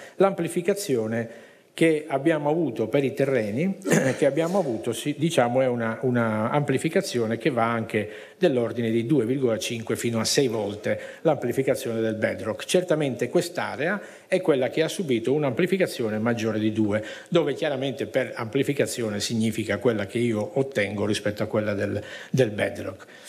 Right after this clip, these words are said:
Bene, allora, <clears throat> le cose importanti. Eh, sono stati, durante i due eventi, si sono manifestati,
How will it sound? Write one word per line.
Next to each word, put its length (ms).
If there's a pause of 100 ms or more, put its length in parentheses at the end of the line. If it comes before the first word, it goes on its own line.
(180)
Bene, 460
allora, 520
<clears throat> 1040
le 120
cose 680
importanti. 920 (460)
Eh, 260 (460)
sono 400
stati, 880 (1040)
durante 680
i 280
due 360
eventi, 640
si 100
sono 260
manifestati, 960